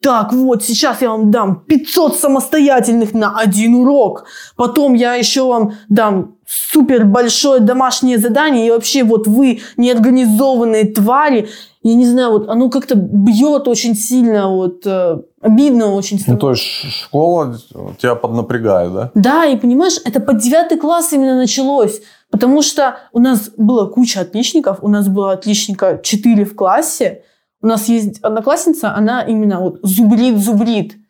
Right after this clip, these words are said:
Speaker 1: и она это сама понимает. И просто сейчас она раньше плакала из-за четвёрки или
Speaker 2: Мгм.
Speaker 1: пятёрки с минусом, сейчас она такая: "Ну, блин, ну уже пофиг, ну хотя бы на троечку сдать".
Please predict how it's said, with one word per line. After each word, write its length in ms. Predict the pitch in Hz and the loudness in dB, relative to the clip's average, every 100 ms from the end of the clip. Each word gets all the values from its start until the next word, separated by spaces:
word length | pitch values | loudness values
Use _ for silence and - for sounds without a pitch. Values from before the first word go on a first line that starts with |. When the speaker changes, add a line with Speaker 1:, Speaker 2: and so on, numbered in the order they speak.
| _ _ _ - | _ _ _ -4
Speaker 1:
и 80 | 214 | -2
она 140 | 214 | 0
это 80 | 208 | -2
сама 220 | 214 196 | -4 -8
понимает. 520 | 175 180 190 339 277 - _ _ _ _ _ | -8 -8 -4 -2 -2 -6 _ _ _ _ _
И 220 | - 208 - _ | -4 -4 -8 _
просто 360 | - 320 320 277 | -2 0 0 -2
сейчас 440 | 254 240 294 381 - | -2 -2 0 0 0
она 540 | - 262 269 254 - - _ _ _ - | -4 -2 -2 -2 -4 -10 _ _ _ -2
раньше 340 | 240 254 247 | 0 2 0
плакала 400 | 220 247 247 214 208 | -2 -2 -2 0 0
из-за 140 | 202 | 0
четвёрки 600 | 208 220 208 233 - - | -2 -2 0 0 0 -4
или 340 | 311 - 226 - | -6 -2 0 2
Speaker 2:
Мгм. 80 | |
Speaker 1:
пятёрки 340 | 240 240 220 226 | 2 0 -2 -4
с 120 | 214 | -4
минусом, 380 | 226 214 208 190 | -2 -2 -4 -6
сейчас 280 | - 277 277 | -4 -2 -2
она 100 | 233 | -2
такая: 280 | 226 202 - _ - | -2 -4 -6 _ 0
"Ну, 120 | 262 | 4
блин, 260 | 269 285 262 | 4 4 2
ну 140 | 269 | 2
уже 200 | 240 262 | 0 0
пофиг, 420 | 208 285 262 220 | 0 0 0 0
ну 120 | 214 | -2
хотя 260 | 247 262 285 | 0 0 2
бы 100 | 254 | 2
на 120 | 254 | 0
троечку 540 | - 262 247 220 - 214 | 0 0 0 -2 -2 0
сдать". 440 | 196 196 180 - | 0 0 -4 -8